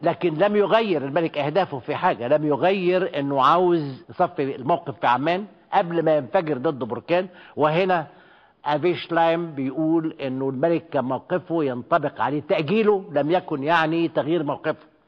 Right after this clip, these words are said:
لكن كان يعني، وهو استعمل التعبير الفرنساوي الشهير في وصف هذه الحالة، إنه الملك قرر إنه reculer pour bien sauter، أنه سوف يتراجع لكي يستطيع أن يقفز إلى أبعد.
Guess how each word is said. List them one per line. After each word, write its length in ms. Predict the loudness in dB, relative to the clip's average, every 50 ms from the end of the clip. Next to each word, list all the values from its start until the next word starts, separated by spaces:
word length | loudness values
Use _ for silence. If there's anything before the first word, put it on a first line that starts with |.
| _ -20 -20 -20 -10 -4
لكن 320 | -2 -2 -2 -2 -6 -6 -4
كان 260 | -2 -2 0 2 2
يعني، 440 | 2 2 2 0 0 -2 -4 -4 -8 -8 -4
وهو 260 | -2 0 2 2 2
استعمل 400 | 0 0 0 2 2 2 0 -4
التعبير 420 | -6 -4 -4 -4 -2 -2 -2 -2
الفرنساوي 600 | -2 -4 -4 -4 -4 -4 -4 -2 -2 0 0 -2
الشهير 500 | -4 -6 -6 -6 -4 -2 -2 -2 -4 -6 -10 -20 -20 -20 _
في 80 | 0 2
وصف 320 | 2 2 0 -4 -8 -4
هذه 280 | -2 0 0 0 -2 -6
الحالة، 380 | -8 -2 0 0 2 2 0 -2 -6 -14 -20 -16 -8 -6
إنه 220 | -6 -4 -4 -4
الملك 360 | -2 0 0 2 2 0 -2 -6 -2 0
قرر 480 | 0 2 2 2 2 0 0 0 0
إنه 280 | 0 2 0 0 -2 -4 -10 -18 -20 -16 -8 -4
reculer 640 | -2 -2 -2 -2 0 0 0 2 2 0 0 -2 -6 -12 -20 -20 -20 -20 _ _ _ _ 0
pour 180 | 0 2 2 0 -4 -2 0
bien 200 | 2 2 2 0 -2 -4 -2
sauter، 380 | 0 0 0 -2 -4 -6 -8 -8 -12 -18 _ _ _ _ _ _ _ _ _ _ -4 -4
أنه 440 | -2 2 2 2 2 0 -2 -6
سوف 400 | -4 0 0 0 0 0 0 0
يتراجع 640 | 0 0 2 2 4 4 4 4 4 2 2 2 2
لكي 400 | 0 -2 -2 0 0 0 2 2
يستطيع 560 | 0 -2 -2 -8 -6 -2 0 2 2 2 2
أن 100 | 2 2
يقفز 500 | 0 -2 -2 -6 -6 -4 -4 -4 -4 -8 -14 -12 -8
إلى 120 | -2 0 2
أبعد. 340 | 2 2 0 -2 -6 -10